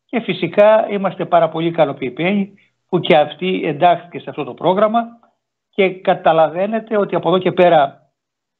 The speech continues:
ε, είμαστε, είναι στη δική μας πια αρμοδιότητα να ζητήσουμε από την Επιτροπή την άδεια δημοπράτησης.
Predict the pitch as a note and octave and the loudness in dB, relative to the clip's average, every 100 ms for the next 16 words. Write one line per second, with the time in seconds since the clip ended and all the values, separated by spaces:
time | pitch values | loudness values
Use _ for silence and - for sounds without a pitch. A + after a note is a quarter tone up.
0 | _ - D#3 D3 D3 - F3+ F#3 - - | _ -10 -6 -4 -4 -2 0 0 -2 -8
1 | - - F3+ D#3+ D#3 - - - D#3 D3+ | -10 -4 0 2 0 -2 -6 -2 0 0
2 | G3+ F#3+ D#3+ E3+ E3 D3 D3 B2+ C#3 F3 | 2 2 2 0 0 0 -2 -2 -2 -2
3 | D3+ C3 - _ _ _ _ E3+ F3 D#3 | -2 -8 -10 _ _ _ _ 0 2 0
4 | E3 G#3 G#3 - E3 D#3 D#3 D3 D3+ D#3 | -2 2 2 2 0 4 2 2 -6 -6
5 | D3 C#3+ C#3 C#3 C3+ G#3 A3+ A3+ - - | -6 -6 -2 -2 2 4 2 0 -10 -20
6 | _ - D#3 E3 G3 G3+ G#3+ G#3 G3+ G#3 | _ 0 4 4 2 2 0 0 2 2
7 | F3+ - - - _ | 0 -2 -16 -20 _